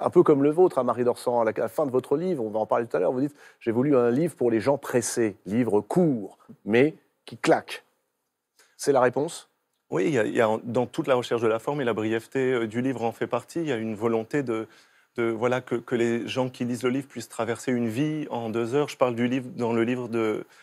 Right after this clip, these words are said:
Speaker 2: de Peter Handke, de son livre Le Malheur indifférent, qui est l'histoire de la vie d'une femme qui va finir par se suicider, qui est la mère de l'auteur, et qui est une vie qu'on, qu'on traverse comme ça dans un livre très court, en deux heures. Et moi, j'avais envie de ça. Je voulais pas que,
Speaker 1: Mm.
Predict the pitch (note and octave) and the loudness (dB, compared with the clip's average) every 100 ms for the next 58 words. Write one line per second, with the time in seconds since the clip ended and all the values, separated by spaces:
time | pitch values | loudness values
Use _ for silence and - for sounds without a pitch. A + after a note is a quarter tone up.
0 | - - - D#3+ C3 B2 A#2+ - D3+ B2+ | -10 -6 -6 -2 0 0 -2 -2 0 -2
1 | - A#2 B2 A#2 A2 A2+ A2+ A2+ A#2 A2 | -4 -4 -2 0 2 2 2 0 -2 -6
2 | A2+ B2 A#2+ C#3 C#3 - _ - A#2+ G#2+ | -4 -4 -2 -6 -8 -20 _ -4 -4 -2
3 | B2+ B2 A2+ A2+ A2+ A#2 G#2+ - C#3+ C#3+ | -2 2 0 0 0 -2 -2 -2 0 -2
4 | B2+ - _ _ - A2+ A2 B2+ A#2 A2+ | -8 -12 _ _ -6 -4 0 -2 -2 -4
5 | - A2+ A2+ - A2+ C3+ C3 A2+ A2 A2 | -6 -8 -10 -8 -4 -4 -4 -4 -2 -4
6 | G#2+ A2 A2 - C#3 C#3 - - - A#2 | -4 -4 -4 -4 -4 -4 -12 -10 -6 -2
7 | C3 A#2+ A#2+ A2 D3+ D3 - A2+ A2 A2 | 0 2 0 -2 -4 -4 -2 -2 -2 -6
8 | - _ _ A#2 - C3 B2 D3 - B2 | -12 _ _ -6 -2 0 2 0 -2 -4
9 | B2+ A#2+ A#2 G#2 - A#2+ - D3+ D3+ B2 | -4 -2 -4 -4 -2 -2 0 0 0 0
10 | A2+ A#2 C3+ C#3+ C3+ - B2+ C#3 A#2 A#2 | -2 -2 -2 -2 -4 -6 -4 -2 -2 -2
11 | A#2 B2+ - B2+ A#2 A#2 A2+ C#3+ C#3+ B2+ | -2 -6 -4 -6 -4 -6 -4 -6 -6 -6
12 | A#2+ | -6